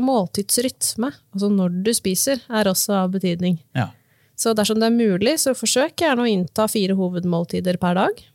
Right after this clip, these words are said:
Speaker 1: Eh, frokost, lunsj, middag og kvelds kaller vi det ofte. Og går det lenger enn tre til fire timer mellom disse måltidene, så kan det være behov for ekstra påfyll av et, eh, mellommåltid.
Speaker 2: Ja, riktig.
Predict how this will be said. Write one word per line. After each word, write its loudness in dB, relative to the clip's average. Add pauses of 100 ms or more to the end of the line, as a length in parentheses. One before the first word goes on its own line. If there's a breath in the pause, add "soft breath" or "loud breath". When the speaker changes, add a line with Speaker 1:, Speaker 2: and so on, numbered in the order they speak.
(200)
Speaker 1:
Eh, -2
frokost, -2
lunsj, 0
middag 2
og -6
kvelds -2
kaller 0
vi 0
det 2
ofte. -4 (760 loud breath)
Og 2
går 4
det 2
lenger 2
enn 0
tre 2
til -4
fire 2
timer 2 (160)
mellom 2
disse -2 (160)
måltidene, 0
så -2
kan 0
det 0
være 2
behov -2
for -4 (100)
ekstra -4
påfyll -2 (320)
av 0
et, -2
eh, 2
mellommåltid. -2 (120)
Speaker 2:
Ja, -6 (100)
riktig. -10